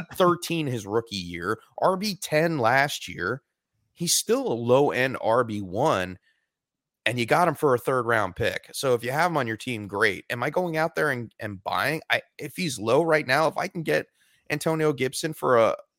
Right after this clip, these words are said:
a high twenty twenty-three second, yeah, I'll do that. I'm not gonna pay a first for him though, and I don't think anybody would.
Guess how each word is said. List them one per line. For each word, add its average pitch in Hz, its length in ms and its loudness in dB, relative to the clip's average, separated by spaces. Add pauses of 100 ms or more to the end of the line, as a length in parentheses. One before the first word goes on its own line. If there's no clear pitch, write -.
(760)
a 87 120 0
high 104 760 -2 (500)
twenty 120 300 -6
twenty-three 117 760 -6
second, 117 540 -2 (320)
yeah, - 240 0
I'll 170 160 6
do 127 200 -4
that. 85 340 -4 (640)
I'm 127 100 4
not 139 140 6
gonna 117 120 0
pay 113 220 4
a 85 60 2
first 165 440 0
for 95 240 -6
him 90 120 -6
though, 117 260 0
and 123 140 -2
I 156 80 2
don't 175 160 0
think 139 160 -2
anybody 123 340 0
would. 101 500 -4